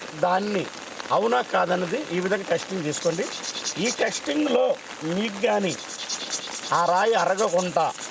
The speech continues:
ఎంత గట్టిగా నువ్వు నరకకుండా ఉందంటే హండ్రెడ్ పర్సెంట్ మీరు విజయం సాధించినట్టుగా. మీ పాడేరు డైమండ్ మరొక వీడియోలో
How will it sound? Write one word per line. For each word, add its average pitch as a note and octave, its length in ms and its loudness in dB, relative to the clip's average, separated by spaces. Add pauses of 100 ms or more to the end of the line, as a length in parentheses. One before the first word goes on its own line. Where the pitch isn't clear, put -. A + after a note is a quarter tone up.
(640)
ఎంత G3+ 180 -2 (160)
గట్టిగా A3 320 0
నువ్వు F#3+ 180 2
నరకకుండా E3 400 2
ఉందంటే D#3+ 400 2 (640)
హండ్రెడ్ E3+ 300 2 (100)
పర్సెంట్ A3+ 420 2 (680)
మీరు D3+ 240 0
విజయం E3+ 340 2
సాధించినట్టుగా. C#3+ 680 0 (580)
మీ D3+ 80 2 (140)
పాడేరు C4 460 4
డైమండ్ B3+ 360 2 (340)
మరొక G3 240 2 (100)
వీడియోలో G3 300 4